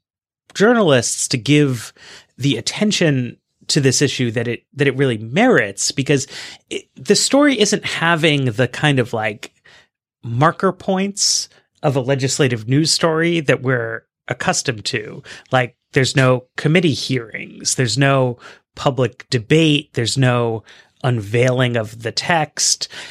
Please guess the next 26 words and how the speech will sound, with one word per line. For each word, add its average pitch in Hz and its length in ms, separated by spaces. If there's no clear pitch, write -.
And 147 120
so 156 160
a 139 60
lot 151 240
of 165 80
the 147 100
kind 147 220
of 127 80
normal 127 600
news 117 280
coverage 104 760
isn't, 117 420
isn't 110 320
happening. 104 800
But - 240
Sarah, 156 420
like, 123 240
what, 165 320
like, 160 180
what 208 160
do 220 80
we 175 120
know? 143 300
What's 110 240
going 143 300
on? 131 180